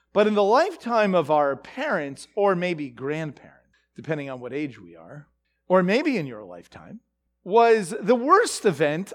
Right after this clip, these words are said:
of all time, right? And, which is the Holocaust. Think about that. That is the worst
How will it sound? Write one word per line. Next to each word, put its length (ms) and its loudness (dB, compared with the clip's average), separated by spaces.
of 180 6
all 260 2
time, 380 -6
right? 300 0
And, 160 -10
which 180 -4
is 80 -4
the 120 0
Holocaust. 680 -4
Think 180 -6
about 200 -4
that. 140 2
That 60 0
is 120 -8
the 120 2
worst 720 -4